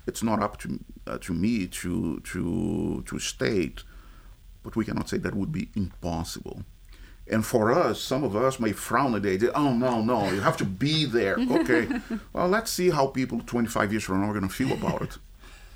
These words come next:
Speaker 2: Well, I was just thinking about people that are homebound that we would take sacrament to anyway if they could do that
Speaker 1: Well,
Speaker 2: themselves.
Speaker 1: not just homebound, but
Speaker 2: Yeah.
Speaker 1: far away.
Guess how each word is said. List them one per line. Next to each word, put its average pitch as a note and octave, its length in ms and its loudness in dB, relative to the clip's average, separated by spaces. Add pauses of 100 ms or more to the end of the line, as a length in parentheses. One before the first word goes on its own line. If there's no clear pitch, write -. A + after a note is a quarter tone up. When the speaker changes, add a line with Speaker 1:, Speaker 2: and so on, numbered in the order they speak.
(160)
Speaker 2:
Well, D4 100 0
I E4 60 2
was D#4+ 80 -4
just D#4+ 160 -8
thinking C#4+ 200 -2
about C4 280 -4
people G#3 320 -8
that G3 140 -4
are F3 280 -6
homebound F3+ 680 -6 (200)
that E3 240 -6
we F3+ 200 -8
would E3+ 260 -10
take E3 260 -10
sacrament F3+ 460 -10
to F#3 140 -10
anyway F3 440 -10
if F3 120 -14
they - 80 -14
could F3+ 180 -14
do - 160 -14
that - 240 -12 (220)
Speaker 1:
Well, F#3 180 -14 (280)
Speaker 2:
themselves. D3+ 500 -8
Speaker 1:
not D3 200 2
just D3+ 180 -2
homebound, G#2 640 0 (160)
but - 180 -2
Speaker 2:
Yeah. G3+ 120 0
Speaker 1:
far C#3+ 160 2
away. F#2+ 360 2